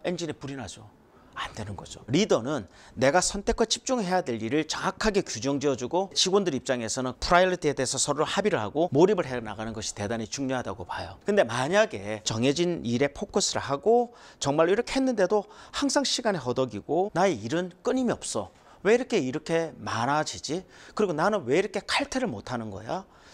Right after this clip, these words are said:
저는 이럴 경우에는 몇 가지를 물어봐야 된다고 생각해요. 첫 번째, 인원의 배분이 정확하게 되어 있나? 적어도 일이라는 거는 사람은 기계가 아니거든요.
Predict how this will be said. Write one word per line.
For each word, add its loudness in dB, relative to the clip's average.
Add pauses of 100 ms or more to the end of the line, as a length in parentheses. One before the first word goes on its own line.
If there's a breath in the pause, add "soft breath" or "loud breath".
(480 loud breath)
저는 6
이럴 6
경우에는 0
몇 0
가지를 0
물어봐야 0
된다고 -12
생각해요. -10
첫 -2
번째, -2
인원의 6
배분이 -4
정확하게 0
되어 -6
있나? -10
적어도 4
일이라는 2
거는 -4
사람은 0
기계가 -2
아니거든요. -10